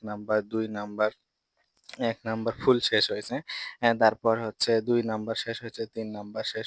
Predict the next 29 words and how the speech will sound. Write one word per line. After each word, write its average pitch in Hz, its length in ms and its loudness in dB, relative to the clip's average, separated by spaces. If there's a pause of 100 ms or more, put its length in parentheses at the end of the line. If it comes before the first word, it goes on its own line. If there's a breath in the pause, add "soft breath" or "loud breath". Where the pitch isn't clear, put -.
হয়েছে, 113 260 -6 (680 loud breath)
এখন 110 220 -4
হচ্ছে - 160 -10 (120)
চার 123 140 10 (120)
নাম্বার, 98 300 -10 (140)
চার 113 140 4 (120)
নাম্বারও 110 380 -2 (100)
শেষ 110 220 -2
হয়েছে, 110 200 -12 (120)
গত 107 120 0 (280)
ক্লাসে 107 340 2 (180)
বলে 104 180 4
দেওয়া 107 160 -2
হয়েছে। 117 200 -4 (540 loud breath)
তারপর 120 300 4
হচ্ছে - 160 -4 (140)
পাঁচ 113 180 6 (140)
নাম্বার, - 260 -10 (100)
আজকে - 280 -2
হচ্ছে - 160 -6 (120)
পাঁচ 110 180 4 (140)
নাম্বার, 107 260 0 (100)
ছয় 110 220 8 (100)
নাম্বার 104 280 -10 (120)
করাবো, 107 280 0 (120)
তারপর 107 300 -6 (100)
হচ্ছে - 220 -8 (480 loud breath)
বাকি 117 240 0 (100)
যেগুলো 104 360 0